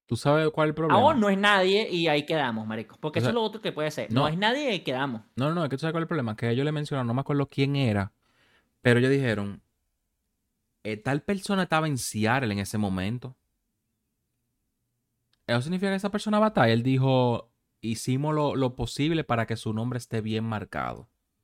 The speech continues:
Speaker 1: Creo que fue. Como que,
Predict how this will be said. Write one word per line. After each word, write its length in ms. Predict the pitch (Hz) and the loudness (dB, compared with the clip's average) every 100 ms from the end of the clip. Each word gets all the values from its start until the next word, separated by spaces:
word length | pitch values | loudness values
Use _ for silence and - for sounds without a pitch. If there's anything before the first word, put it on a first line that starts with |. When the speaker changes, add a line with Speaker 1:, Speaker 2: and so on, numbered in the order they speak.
| _ _ _ _ _ - | _ _ _ _ _ -10
Speaker 1:
Creo 160 | 185 | -2
que 100 | 123 107 | -2 -2
fue. 200 | 82 80 _ _ _ _ _ _ _ _ _ _ | -8 -12 _ _ _ _ _ _ _ _ _ _
Como 200 | 123 117 | 0 0
que, 220 | 110 110 | 2 0